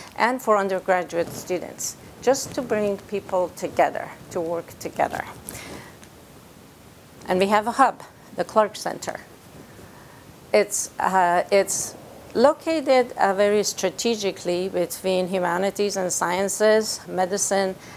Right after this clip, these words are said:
and engineering. And from all over the university, there's paths to make it to the Clark Center. And, um,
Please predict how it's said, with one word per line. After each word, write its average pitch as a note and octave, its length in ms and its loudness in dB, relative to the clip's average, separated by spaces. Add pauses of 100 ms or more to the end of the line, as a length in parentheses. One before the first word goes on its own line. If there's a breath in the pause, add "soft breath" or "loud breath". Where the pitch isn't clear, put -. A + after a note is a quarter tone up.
(160 loud breath)
and F#3 120 0
engineering. E3 760 0 (420 loud breath)
And F#3 240 0
from G3+ 260 2
all A#3+ 220 4
over B3 400 4
the - 220 0
university, F#3 800 0
there's F#3 320 0
paths G#3+ 520 -2
to G#3 120 -4
make F#3 240 -2
it F3+ 140 -2
to F3 120 -2
the E3 100 -2
Clark E3 320 -2
Center. - 460 -6 (640 loud breath)
And, G3+ 540 0
um, F#3+ 400 2